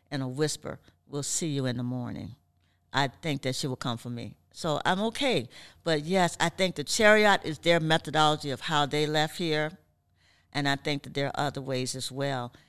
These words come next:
Um, I have brothers and sisters all over the world. And when my father died,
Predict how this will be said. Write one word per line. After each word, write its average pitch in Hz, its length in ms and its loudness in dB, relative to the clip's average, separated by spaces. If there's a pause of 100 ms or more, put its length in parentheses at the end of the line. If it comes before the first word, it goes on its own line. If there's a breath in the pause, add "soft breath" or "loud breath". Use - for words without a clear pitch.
(280 soft breath)
Um, 139 320 -2 (200)
I 156 120 2
have 147 260 0
brothers 151 340 -2
and 143 80 -6
sisters 190 460 -4
all 147 220 2
over 139 180 -4
the 135 100 -8
world. 156 600 0 (340 loud breath)
And 156 80 -2
when 147 100 0
my 139 120 2
father 165 440 -2
died, 135 460 -2